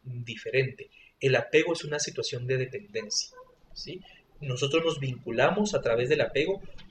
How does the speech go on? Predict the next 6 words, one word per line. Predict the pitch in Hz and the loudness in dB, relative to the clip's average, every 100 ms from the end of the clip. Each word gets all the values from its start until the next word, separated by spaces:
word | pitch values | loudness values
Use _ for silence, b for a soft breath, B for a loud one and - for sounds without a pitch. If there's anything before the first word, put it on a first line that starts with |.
| - | 6
porque | 151 151 165 | 8 8 2
no | 151 151 | 0 0
podemos | - 143 143 170 190 190 | 4 6 8 6 2 0
autosostenernos | 135 123 - - 117 - 113 120 139 156 151 | 0 -2 -6 -8 -8 -8 -2 4 4 2 -4
nosotros | 127 127 - 131 | -4 -2 -2 -2
mismos | 139 170 190 220 - | -2 -4 -4 -6 -8